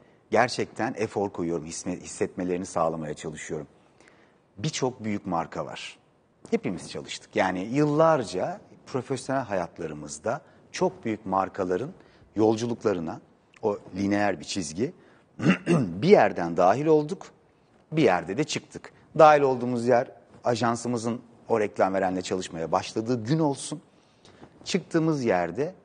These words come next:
ya kişisel olarak sektörü bıraktığımız ya da ajansımızın o markayla çalışmayı, e, sonlandırdığı dönem olsun. Ama bizden önce de o büyük markalar vardı. Bizden sonra da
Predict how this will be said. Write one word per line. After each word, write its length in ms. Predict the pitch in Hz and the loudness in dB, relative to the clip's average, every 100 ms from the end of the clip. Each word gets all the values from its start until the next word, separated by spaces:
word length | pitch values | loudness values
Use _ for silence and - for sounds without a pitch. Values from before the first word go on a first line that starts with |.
| - | 0
ya 340 | 185 160 - | 2 2 -2
kişisel 320 | - - 143 | -16 -2 0
olarak 320 | 117 98 85 - | 2 0 -4 -4
sektörü 480 | 101 90 - 127 | -4 -4 -4 -2
bıraktığımız 600 | 156 147 - - 147 202 - - - | 0 -2 -2 -6 -6 -6 -16 -20 -2
ya 120 | 185 160 | 2 4
da 80 | |
ajansımızın 520 | 151 135 117 - 127 143 | 4 4 -2 -2 -4 0
o 80 | |
markayla 420 | 127 107 104 98 98 | 2 0 0 -6 -4
çalışmayı, 640 | - 95 - 92 113 196 - _ _ _ - | -6 -6 -6 -6 -6 -6 -12 _ _ _ -4
e, 420 | 104 98 101 110 | 2 4 2 0
sonlandırdığı 1000 | - 160 165 160 160 151 139 127 127 117 | 0 2 4 2 2 0 0 2 2 2
dönem 280 | 92 90 82 | 0 0 -6
olsun. 380 | 76 65 - - _ - _ _ _ _ _ | -12 -12 -14 -16 _ -20 _ _ _ _ _
Ama 200 | - 196 | 4 4
bizden 340 | 127 120 117 156 | 2 0 2 2
önce 340 | 151 143 147 | 0 0 -2
de 160 | 107 78 - | -2 -6 -6
o 140 | 107 | -6
büyük 240 | 90 82 | -8 -10
markalar 500 | 85 80 73 76 69 62 | -8 -8 -8 -10 -10 -8
vardı. 440 | 78 110 131 139 147 _ _ _ _ _ _ _ | -2 -2 0 -4 -4 _ _ _ _ _ _ _
Bizden 360 | 104 127 101 85 | -4 -2 -4 -8
sonra 360 | - 80 78 | -10 -12 -6
da 180 | 104 143 | -4 -4